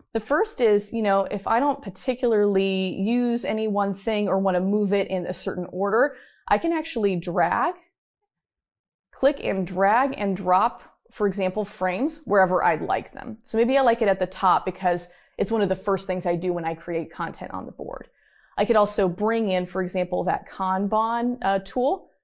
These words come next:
and drop, drag and drop it directly into that object menu. So that's a really handy way to customize, get this in the order that you like, and then bring in applications that you use on a regular basis so that you have easy access to them whenever you're creating content.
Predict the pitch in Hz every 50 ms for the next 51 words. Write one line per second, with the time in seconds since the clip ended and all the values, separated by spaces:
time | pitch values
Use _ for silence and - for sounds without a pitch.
0 | _ _ - - 214 196 - 185 202 202 - - - 185 214 202 196 196 202 202
1 | 190 196 185 180 180 196 - - 185 170 180 165 165 - 185 175 - 175 180 -
2 | - 165 165 - - - - - - - - - - - - 73 - - - -
3 | 214 - _ _ _ _ _ _ _ _ _ - - 262 269 - 254 214 196 233
4 | 226 233 240 214 196 - 214 208 202 196 190 190 175 175 180 185 196 202 214 208
5 | - - 196 170 170 - - 185 190 - - - 262 277 277 294 294 285 - -
6 | 208 214 208 - 220 220 - 220 214 208 185 - 196 196 185 202 202 180 180 -
7 | - 190 185 180 170 160 151 156 349 392 - - _ _ _ _ _ _ - -
8 | 233 226 214 220 208 - - 202 196 226 247 254 262 240 233 226 226 - 202 196
9 | - 202 196 - - 202 202 - 208 202 202 190 - - 190 190 185 175 196 190
10 | 185 175 - 185 175 180 175 175 170 165 175 147 156 165 - 156 131 170 - -
11 | 302 403 392 - - - - _ _ _ _ _ _ _ _ _ _ _ _ _
12 | _ _ _ _ _ _ _ _ _ - - 254 233 233 214 214 208 196 - 208
13 | 190 180 185 - - 175 160 160 - - 175 - - - 190 180 170 170 170 160
14 | 151 - 175 151 - 180 - - - - - - - - - - - - - -
15 | - - - -